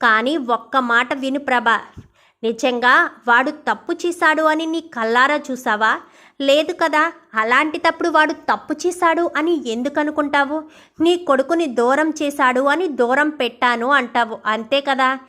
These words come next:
నువ్వు అనబోయే మాట అదే కదా అని చెప్పాను. కానీ, సర్వం ఎరిగిన వారు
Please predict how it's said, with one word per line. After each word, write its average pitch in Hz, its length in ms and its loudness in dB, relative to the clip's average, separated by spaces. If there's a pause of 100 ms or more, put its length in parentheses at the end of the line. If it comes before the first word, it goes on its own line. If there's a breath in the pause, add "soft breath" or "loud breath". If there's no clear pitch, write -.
(300 loud breath)
నువ్వు 302 320 0
అనబోయే 254 540 2
మాట 269 380 0
అదే 269 240 0
కదా 240 280 0
అని 277 220 0
చెప్పాను. 226 280 -6
కానీ, 233 220 -6
సర్వం 247 580 -2
ఎరిగిన 247 360 -2
వారు 233 320 0